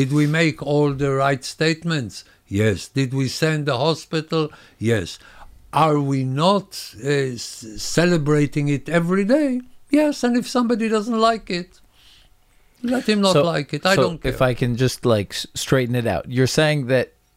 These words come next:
Speaker 2: you do agree, you do think that curtailing Russia's efforts in Ukraine is maybe the right, uh, the end goal, but it's not our end goal, meaning it's
Speaker 1: No,
Speaker 2: not
Speaker 1: what
Speaker 2: something
Speaker 1: I'm
Speaker 2: for us to
Speaker 1: saying
Speaker 2: do.
Speaker 1: is Putin is defeating Russia in the Ukraine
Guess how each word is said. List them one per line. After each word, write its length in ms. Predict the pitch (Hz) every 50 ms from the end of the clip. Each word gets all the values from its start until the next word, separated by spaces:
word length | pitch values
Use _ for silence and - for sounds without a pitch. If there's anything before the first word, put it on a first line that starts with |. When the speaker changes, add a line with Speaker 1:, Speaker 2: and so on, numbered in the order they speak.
| _ -
Speaker 2:
you 240 | 120 123 127 127 123
do 320 | 123 117 123 151 170 175
agree, 280 | 156 135 123 135 143 -
you 160 | - 139 139 135
do 220 | 123 156 175 170
think 320 | - - 170 165 151 117
that 240 | 123 123 123 113 -
curtailing 600 | - - 131 113 - - 139 139 143 139 135 131 120
Russia's 380 | 123 123 123 - 127 117 107 110
efforts 400 | 113 113 - - 113 107 - -
in 80 | 110 110
Ukraine 420 | 104 104 - - - 113 113 110
is 140 | 107 101 95
maybe 680 | 107 107 107 110 113 117 120 117 113 120 113 113 107 107 - - - - - _ _ -
the 120 | 120 113 107
right, 360 | 110 110 113 117 113 - _ _ _ _ _ _ _ -
uh, 420 | - 107 104 101 101 101 98 95 - _ _ _ _ _ - -
the 320 | 110 110 120 120 - - -
end 280 | 147 147 151 156 151 135
goal, 280 | 120 117 101 101 107 110
but 140 | 110 113 107
it's 160 | 104 - -
not 200 | 123 120 110 - -
our 300 | 117 110 110 110 101 90
end 240 | 90 92 90 87
goal, 220 | 82 82 78 85 92
meaning 260 | 107 113 117 120 123 147
it's 120 | 185 208 196
Speaker 1:
No, 60 | 160
Speaker 2:
not 180 | 147 139 143
Speaker 1:
what 40 | 147
Speaker 2:
something 220 | 151 135 127 131 123
Speaker 1:
I'm 20 | - -
Speaker 2:
for 60 | 127 120
us 180 | 117 117 131
to 60 | 117 110
Speaker 1:
saying 120 | 113 - -
Speaker 2:
do. 100 | 87 85
Speaker 1:
is 180 | 117 117 - - - - - - - - - _ _ _
Putin 360 | - 165 170 160 - 175 156 139
is 200 | 127 107 90 -
defeating 800 | 127 127 - - - - - 156 151 135 - 147 143 127 120 117
Russia 380 | 123 123 127 117 - - 135 113 110
in 80 | 110 110
the 100 | 117 117
Ukraine 800 | 110 107 101 98 - - - 120 117 110 98 90 90 92 104